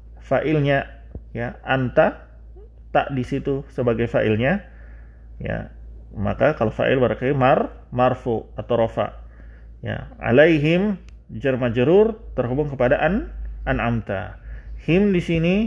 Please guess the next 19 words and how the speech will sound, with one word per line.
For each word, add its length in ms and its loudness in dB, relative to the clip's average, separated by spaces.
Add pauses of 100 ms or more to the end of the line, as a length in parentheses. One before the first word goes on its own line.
(380)
majrur 640 4
karena 320 0
dia 160 0
berko-, 240 0
berposisi 640 -2
sebagai 640 2
mudhof, 360 6 (200)
eh, 160 0 (100)
sebagai, 380 -2
berposisi 640 -2
sebagai, 500 2 (1300)
eh, 520 4
ma-, 360 0 (400)
majrur, 480 4
eh, 160 4
apa? 80 -4 (400)
Majrur 560 4
karena 560 2 (1040)
diawali 800 4